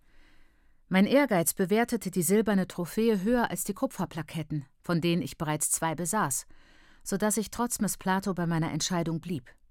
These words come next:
Nach der Lernstunde blieb ich zurück, angeblich um die Fenster zu schließen. Ein Angebot an die Aufsichtsschülerin, unterbreitet mit einem strahlenden Lächeln,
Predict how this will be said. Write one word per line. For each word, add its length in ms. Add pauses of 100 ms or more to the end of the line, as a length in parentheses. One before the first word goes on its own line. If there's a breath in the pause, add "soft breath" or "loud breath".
(1400)
Nach 200
der 140
Lernstunde 580
blieb 240
ich 160
zurück, 460 (400)
angeblich 540
um 80
die 100
Fenster 440
zu 120
schließen. 480 (800 soft breath)
Ein 160
Angebot 520
an 100
die 140
Aufsichtsschülerin, 960 (380)
unterbreitet 720
mit 140
einem 200
strahlenden 600
Lächeln, 440